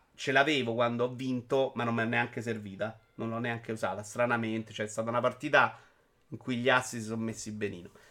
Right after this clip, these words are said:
Però era anche molto importante crearsi un deck appropriato, senza troppe carte, senza troppi vizi.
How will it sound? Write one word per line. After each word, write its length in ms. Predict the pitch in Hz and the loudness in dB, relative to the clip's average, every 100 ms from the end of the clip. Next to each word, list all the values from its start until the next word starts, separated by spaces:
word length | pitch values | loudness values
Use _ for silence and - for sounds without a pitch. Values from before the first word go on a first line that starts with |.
| - | -2
Però 220 | - 160 | 8 10
era 240 | 156 147 139 | 10 8 8
anche 320 | 127 139 147 | 4 4 2
molto 320 | 127 123 - | 0 0 -2
importante 720 | 117 113 117 - 113 113 - | -4 -4 -6 -2 0 0 -2
crearsi 400 | 110 113 113 - | 0 2 0 -2
un 160 | 117 113 | -4 0
deck 320 | 113 110 - | 0 -2 -2
appropriato, 680 | 107 - 120 113 113 113 113 | -6 -4 -4 -2 2 2 2
senza 340 | 113 113 - | -2 -4 -4
troppe 280 | 117 120 120 | -4 -4 -2
carte, 400 | 117 113 113 117 | 2 2 2 -2
senza 300 | 110 117 123 | -8 -8 -6
troppi 280 | 117 117 117 | -6 -6 -6
vizi. 520 | 110 110 110 - 113 | -6 -6 -8 -8 -10